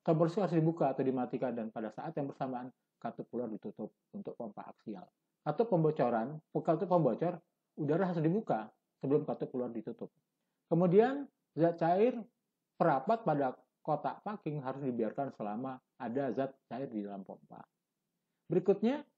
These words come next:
eh, bila pompa menggunakan air pendingin, tutup katup air pendingin setelah pompa dihentikan. Kemudian, jika pompa dipancing dengan pompa vakum, maka buka katup pembocor udara atau vacuum breaker setelah pompa dihentikan.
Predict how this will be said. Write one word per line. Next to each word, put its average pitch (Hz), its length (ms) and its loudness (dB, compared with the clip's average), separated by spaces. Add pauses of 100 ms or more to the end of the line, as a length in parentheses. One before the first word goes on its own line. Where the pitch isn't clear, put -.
(200)
eh, 165 400 4
bila 196 180 6
pompa 202 380 -2
menggunakan 143 480 0
air 120 160 -6
pendingin, 185 400 0 (240)
tutup 208 320 -4
katup 139 400 -8
air 117 160 -10
pendingin 117 480 -6
setelah 117 320 -10
pompa 107 240 -14
dihentikan. - 500 -18 (300)
Kemudian, 160 500 2 (300)
jika 127 320 -4
pompa 208 400 0
dipancing 147 400 0
dengan 120 160 0
pompa 120 240 -2
vakum, 165 320 -4
maka 123 400 -6 (320)
buka 143 720 -2
katup 117 320 -6 (240)
pembocor 110 560 -4
udara 104 480 -10
atau 110 240 -12
vacuum 113 240 -10
breaker 113 400 -4 (400)
setelah 127 400 -10
pompa 113 320 -4
dihentikan. 98 480 -12